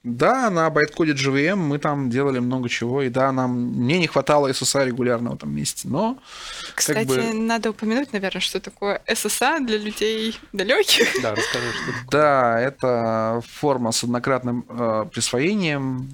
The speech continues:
Speaker 1: это такая, такое представление, используемое, м,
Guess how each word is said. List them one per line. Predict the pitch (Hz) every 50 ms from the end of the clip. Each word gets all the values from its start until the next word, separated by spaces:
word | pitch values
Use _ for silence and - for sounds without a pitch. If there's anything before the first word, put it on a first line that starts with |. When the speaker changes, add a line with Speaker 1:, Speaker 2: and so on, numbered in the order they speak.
| 139 143 139
Speaker 1:
это | 123 - -
такая, | - - - - - 113 120
такое | - 120 - - 131 123
представление, | 120 - 123 - - - 117 120 139 175 180 160 147 139 131 131 127 120 120
используемое, | 131 - - _ 131 127 120 120 123 123 120 120 120 120
м, | 120 127 131 131 123 117 120 120 123 120